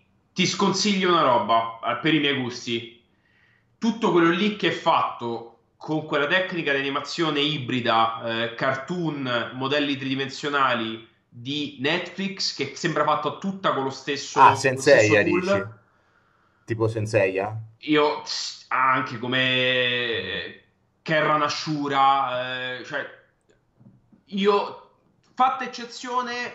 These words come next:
Speaker 1: no, in realtà, ehm, eh, Devilman Crybaby è fatto con altra tecnica.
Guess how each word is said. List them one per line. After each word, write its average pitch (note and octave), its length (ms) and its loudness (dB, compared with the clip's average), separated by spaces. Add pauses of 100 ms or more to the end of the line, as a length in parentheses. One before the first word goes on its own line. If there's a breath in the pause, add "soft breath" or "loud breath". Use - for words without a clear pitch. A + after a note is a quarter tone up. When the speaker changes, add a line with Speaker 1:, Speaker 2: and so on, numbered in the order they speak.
(200)
Speaker 1:
no, G#3 120 -8
in A3 140 -2
realtà, F3+ 640 0
ehm, D#3+ 440 -10
eh, C3 360 -6
Devilman E3+ 360 2
Crybaby E3 460 0
è C#3 100 4
fatto C3 320 0
con C3 120 -2
altra B2 520 4
tecnica. G#2+ 640 -2